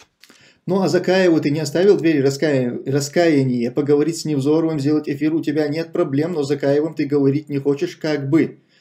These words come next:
Но это же неправда, Кот Котов. Наоборот, я же... у З-, у Закаева вообще нет никаких проблем по поводу, а, раскаяния там и так далее. Закаев,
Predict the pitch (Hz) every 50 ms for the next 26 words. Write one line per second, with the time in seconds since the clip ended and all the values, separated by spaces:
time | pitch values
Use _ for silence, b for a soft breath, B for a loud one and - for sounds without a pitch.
0 | b b b 143 151 151 175 160 156 160 170 180 175 226 208 180 139 123 - -
1 | - 139 135 135 - 151 135 135 147 - - 143 139 147 151 156 196 220 190 -
2 | - 139 143 143 135 139 131 131 131 B B B B B - 151 143 139 151 -
3 | 170 160 - 127 185 196 196 285 294 285 247 220 202 196 - - 240 233 240 220
4 | - - 160 180 - - 170 - - - 156 147 160 175 160 131 110 113 - -
5 | _ 123 127 - 160 147 135 135 127 123 131 131 120 113 b b b b b b
6 | b b _ - - 123 127 127 127 147 156 151 - - 139 147 147 139 131 123
7 | 120 117 113 113 - - - - - - 147 143 139 143 123 113 - - - 139
8 | 131 147 143 - 214 247 240 208 190 -